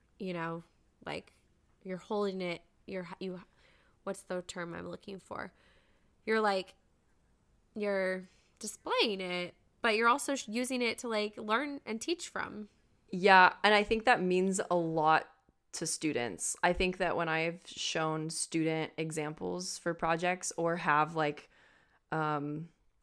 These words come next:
Speaker 2: which I'll talk about more in a minute, but, like, a rotating slideshow on, like, an extra laptop going,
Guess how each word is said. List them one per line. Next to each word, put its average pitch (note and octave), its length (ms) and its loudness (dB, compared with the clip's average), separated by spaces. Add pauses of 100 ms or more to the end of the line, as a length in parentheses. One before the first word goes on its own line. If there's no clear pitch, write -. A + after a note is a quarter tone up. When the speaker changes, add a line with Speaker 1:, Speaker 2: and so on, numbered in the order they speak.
Speaker 2:
which E3 160 -6
I'll E3 120 2
talk E3 240 -2
about D#3+ 180 0
more D#3+ 120 -4
in D#3+ 60 -2
a D#3 40 -2
minute, D3+ 280 -4
but, D3 120 -2
like, D3+ 240 -2
a D#3+ 40 -4
rotating D#3+ 540 -2
slideshow D#3 760 0
on, D3+ 160 0
like, D3+ 160 -4
an - 120 -8
extra D3+ 320 -6
laptop D3 560 -2
going, G3+ 440 -2